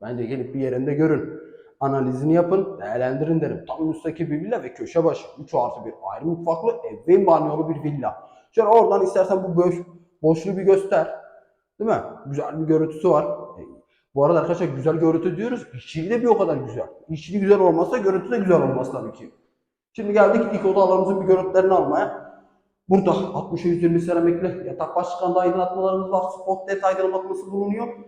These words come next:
Çift kişilik bir yatak gardırobunuz gelir. Burada da bir balkonu var. Köşe başı olduğu için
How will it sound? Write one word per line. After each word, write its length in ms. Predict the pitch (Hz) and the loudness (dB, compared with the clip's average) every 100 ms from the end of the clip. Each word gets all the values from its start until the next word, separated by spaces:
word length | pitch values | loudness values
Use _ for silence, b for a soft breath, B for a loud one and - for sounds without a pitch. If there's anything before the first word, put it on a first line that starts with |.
| - | -20
Çift 200 | - - | -20 -20
kişilik 280 | 185 - 170 | -20 -4 -2
bir 100 | 160 | 0
yatak 340 | 151 180 - | -2 -2 -2
gardırobunuz 560 | 165 156 156 156 170 147 | 2 2 2 -2 -2 -2
gelir. 400 | 117 214 - - _ - | -4 -6 -8 -16 _ -8
Burada 220 | 160 165 | -6 -4
da 100 | - | -2
bir 380 | 226 - - - | -2 -4 -14 -12
balkonu 380 | 196 202 143 147 | -10 -8 -6 0
var. 160 | 120 - - - _ | 0 -2 -14 -20 _
Köşe 300 | - 139 180 | -16 -8 -2
başı 200 | 196 196 | -2 2
olduğu 240 | 202 190 170 | 4 6 4
için 200 | - | 4